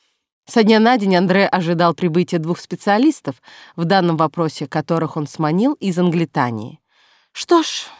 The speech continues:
мне такое решение показалось более чем разумным. Раз уж в государстве отрасль до сих пор не очень-то развивалась, то и привлечь квалифицированные кадры было особо неоткуда.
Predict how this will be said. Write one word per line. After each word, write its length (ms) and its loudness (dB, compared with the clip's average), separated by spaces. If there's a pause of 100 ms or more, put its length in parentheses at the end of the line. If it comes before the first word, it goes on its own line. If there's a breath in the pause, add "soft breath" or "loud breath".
мне 240 4
такое 240 0
решение 320 2
показалось 420 -2
более 220 -2
чем 180 -6
разумным. 520 -2 (360 soft breath)
Раз 280 0
уж 140 -2
в 60 -4
государстве 720 -2
отрасль 540 -2
до 120 -4
сих 220 -6
пор 300 -4
не 80 2
очень-то 400 -4
развивалась, 680 2 (680 soft breath)
то 80 6
и 80 8
привлечь 500 4
квалифицированные 720 -2
кадры 320 2
было 220 4
особо 300 -2
неоткуда. 540 -6